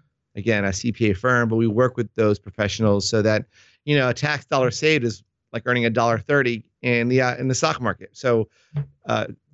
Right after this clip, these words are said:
tax dollars are, are just as saved as more, as, as important as money earned in investments. So that's a real big one that I think a lot of people try to save on. They don't wanna spend money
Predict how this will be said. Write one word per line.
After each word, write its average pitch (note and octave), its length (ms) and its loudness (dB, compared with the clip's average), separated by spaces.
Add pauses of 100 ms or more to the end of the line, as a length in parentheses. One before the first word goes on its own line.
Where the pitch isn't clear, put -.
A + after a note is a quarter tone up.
tax D3+ 240 -4
dollars C3+ 380 0
are, A2+ 220 -2
are A#2 120 -4
just A#2 200 -6
as A2 140 -6
saved B2+ 460 -2
as G#2 200 -2
more, A#2 300 2
as, G#2+ 200 -2
as A#2 140 -2
important A2 380 0
as G#2 160 0
money G#2+ 260 2
earned G#2 340 2 (300)
in A2 140 2
investments. G2+ 560 0
So G2+ 340 0 (380)
that's D3 260 0
a C#3+ 60 0
real C#3 160 4
big B2+ 180 0
one C3 80 0
that A#2+ 100 2
I A#2 40 -2
think C3 200 -4
a B2+ 40 2
lot B2+ 140 4
of B2 60 -8
people A#2+ 180 0
try A#2+ 180 -4
to G#2+ 60 -4
save A#2 440 0 (180)
on. B2+ 240 2
They B2+ 100 4
don't A#2 160 0
wanna A2 240 2
spend A#2+ 300 0
money A#2 380 2